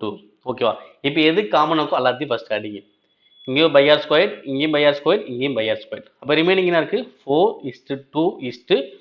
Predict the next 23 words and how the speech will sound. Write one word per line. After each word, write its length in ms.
root 180
two-ன்னு 280
எனக்கு 220
இருக்கு. 320
ஓகே, 180
இது 180
ஆப்ஷன் 260
இங்கே 220
இருக்கா? 200
இருக்கான்னு 380
பாருங்க. 260
இல்ல 260
அப்படின்னு 200
என்ன 160
பண்ணலாம்னா, 340
ரூட் 300
டூவால 340
என்ன 180
பண்ணுங்க? 240
இதை 200
பெருக்கலாம். 540
ஓகே, 180
இல்லைன்னா 200